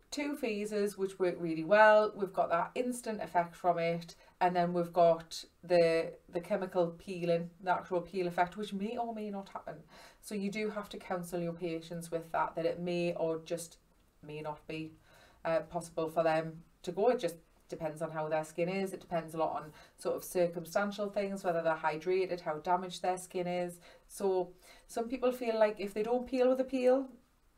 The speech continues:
it hasn't worked, which isn't the case. You still get all the benefits of it as well. So let's go into those questions. So today it is Rachel's turn to be in the hot seat, and let's see how much she knows.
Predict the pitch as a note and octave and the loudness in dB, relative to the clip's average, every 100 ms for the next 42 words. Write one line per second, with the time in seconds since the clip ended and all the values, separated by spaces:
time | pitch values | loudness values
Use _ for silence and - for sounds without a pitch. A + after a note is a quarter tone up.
0 | - F3+ E3+ D#3+ - - - - _ - | -16 -10 -10 -10 -10 -12 -14 -20 _ -16
1 | F3+ F3+ E3 - - C#3 C#3 E3+ E3+ D#3+ | -14 -14 -14 -16 -14 -14 -14 -14 -10 -10
2 | D#3 - C#3+ C#3 C#3 C#3+ - - - - | -8 -10 -10 -10 -10 -12 -18 -16 -14 -14
3 | - F3 - - _ _ _ _ - - | -16 -14 -14 -14 _ _ _ _ -20 -20
4 | - - - - B3+ A3+ A3 - A3 A#3+ | -20 -20 -20 4 8 10 8 8 10 10
5 | - - B3 A#3 G3 A3+ A3+ B3 G#3+ G#3 | 8 -6 -2 0 2 0 -2 0 2 2
6 | G#3 G#3+ - - G3+ - G3+ F3 F3 G3 | 0 -2 0 2 2 0 -2 0 -2 0
7 | A3 G#3+ A3 B3 A#3+ G#3 E3 G3 G#3+ G3 | 0 2 2 2 2 0 0 -2 0 2
8 | G3 F#3+ G#3 G#3 G#3 G3+ F3+ F3 - F3+ | 2 0 -4 -2 -2 -2 -4 -4 -2 0
9 | F3 E3+ F3 F3 F3 F3 F3 E3+ F3 - | 0 -2 -2 -2 -2 -4 -6 -8 -10 -8
10 | G3+ B3+ - - - - - F3+ G#3+ - | -8 -8 -16 -20 -20 -14 -6 -2 -2 -2
11 | D4 D4 D4 B3 B3+ - A3+ F3+ D#3 C#3+ | -6 0 0 0 -4 -6 -8 -6 -6 -8
12 | - F#3+ | -14 -16